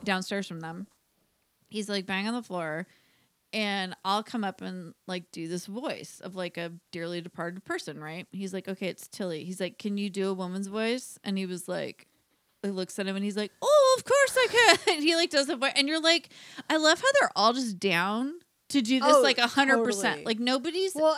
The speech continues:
Speaker 2: and Fred's
Speaker 1: ever
Speaker 2: gonna, like, have a headache. And when he has a headache, he's like, "Ah!"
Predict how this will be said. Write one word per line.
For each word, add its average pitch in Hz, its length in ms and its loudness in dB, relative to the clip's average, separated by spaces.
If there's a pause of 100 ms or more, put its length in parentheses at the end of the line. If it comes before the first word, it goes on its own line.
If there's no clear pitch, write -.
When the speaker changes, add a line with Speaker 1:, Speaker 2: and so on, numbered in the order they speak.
Speaker 2:
and 311 160 0
Fred's 330 300 4
Speaker 1:
ever 311 120 -2
Speaker 2:
gonna, 370 240 4
like, 302 220 2
have 247 260 4
a 233 60 2
headache. 214 640 -2
And 240 220 0
when 254 80 -2
he 262 220 0
has 233 340 4
a 247 60 0
headache, 220 380 0
he's 240 220 0
like, 214 280 2 (120)
"Ah!" 440 60 8